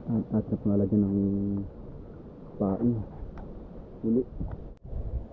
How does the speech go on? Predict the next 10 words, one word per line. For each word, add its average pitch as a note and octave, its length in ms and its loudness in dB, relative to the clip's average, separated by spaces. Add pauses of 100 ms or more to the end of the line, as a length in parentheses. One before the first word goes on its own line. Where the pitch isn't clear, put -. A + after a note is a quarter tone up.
Yung E3 160 10
last C#3 160 4
na C#3 320 8
pandaw C3+ 320 8
na D3 80 8
po C3+ 80 4
natin, C#3+ 360 6
pang, C3+ 520 4
pangatlo C3+ 400 6
pong C#3 180 8